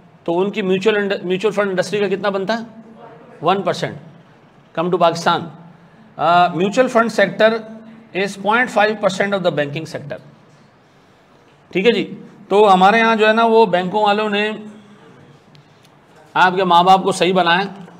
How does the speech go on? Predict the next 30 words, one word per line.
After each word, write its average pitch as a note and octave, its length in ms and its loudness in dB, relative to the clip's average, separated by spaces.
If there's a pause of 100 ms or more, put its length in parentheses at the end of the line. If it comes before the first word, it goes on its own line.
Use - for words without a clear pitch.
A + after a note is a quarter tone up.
(300)
ठीक E3 160 -6
है F#3+ 80 2
जी, E3 100 -2
आपके D#3 600 0
जो D#3+ 320 -6
आबा D3+ 320 2
अजदाद D3+ 280 -2
हैं D#3+ 60 -8
उनको E3 180 -6
सही D#3+ 180 -4
बनाया, D#3+ 220 -6
उनको F3+ 160 -4
बोला, F3+ 160 -2
"पैसा E3 380 -2
यहाँ F3 180 0
रख E3+ 100 0
दो", A3+ 420 0 (480)
ठीक F#3 140 -2
है G#3 80 4
जी। C3+ 180 -4 (460)
और F#3 160 4
फिर G#3+ 400 -2 (180)
सबसे A#3+ 320 2
बड़ा G#3+ 140 4
role G#3+ 160 4
Islamic F#3 400 0
banks E3 240 -4
ने D#3+ 60 -8
play C#3 160 -6
किया, B2+ 220 -14